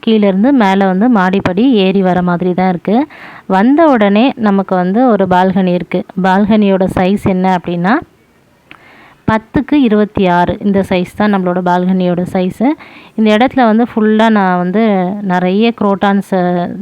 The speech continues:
செடிகள்லாம் வச்சிருக்கேன். நிறைய பிளான்ட்ஸ் வச்சிருக்கேன். இதுல நிறைய ஆக்சிஜன், அஹ், கொடுக்கக்கூடிய நிறைய பிளான்ட்ஸ் வச்சிருக்கேன். மணி பிளான்ட்ஸ், அதுக்கப்புறம் வந்து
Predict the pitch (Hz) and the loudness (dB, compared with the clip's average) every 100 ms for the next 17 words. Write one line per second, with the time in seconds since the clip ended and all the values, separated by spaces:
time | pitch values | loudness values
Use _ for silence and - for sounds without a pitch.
0 | - 185 190 196 180 185 185 - 180 170 | -4 -2 0 0 0 0 -2 -4 -6 -6
1 | 180 185 180 202 202 185 190 196 175 175 | -4 -2 0 -2 0 0 0 -2 -4 -8
2 | 175 220 302 - - - - 214 269 240 | -2 -2 -2 -6 -20 -14 -6 0 2 2
3 | 202 220 254 202 208 - 262 226 214 202 | 2 2 2 2 0 0 -2 0 0 0
4 | 190 185 180 175 180 175 185 - 208 196 | 0 -2 -2 -2 -2 -4 -6 -6 -4 -2
5 | 202 180 185 240 269 185 185 196 196 185 | -2 -2 0 2 2 2 0 0 0 -2
6 | 185 185 170 180 202 220 190 185 180 185 | -2 -4 -6 -6 -2 0 0 -2 -2 -2
7 | 180 196 185 180 180 - 202 185 185 285 | -2 -4 -6 -6 -8 -4 -2 -2 -2 -2